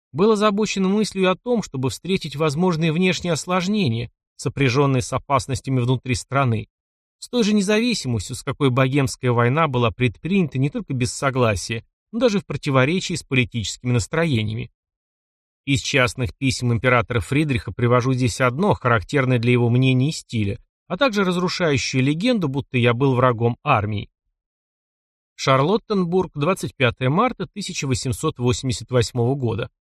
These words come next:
Я отмечаю сегодня вместе с вами, любезный князь, пятидесятилетие с того дня, как вы вступили в ряды армии, и искренне радуюсь, что тогдашний гвардейский егерь может с чувством полного удовлетворения оглянуться на истекшие полвека.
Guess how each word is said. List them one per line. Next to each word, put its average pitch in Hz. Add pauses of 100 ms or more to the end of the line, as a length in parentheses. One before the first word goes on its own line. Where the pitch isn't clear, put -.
(920)
Я 131
отмечаю 135
сегодня 127
вместе 127
с -
вами, 170
любезный 117
князь, - (380)
пятидесятилетие 202
с 147
того 165
дня, 190
как -
вы 165
вступили 160
в 147
ряды 156
армии, 107 (440)
и 208
искренне 220
радуюсь, 165
что -
тогдашний 135
гвардейский 120
егерь 180
может 135
с -
чувством 160
полного 160
удовлетворения 139
оглянуться 131
на 123
истекшие 127
полвека. 127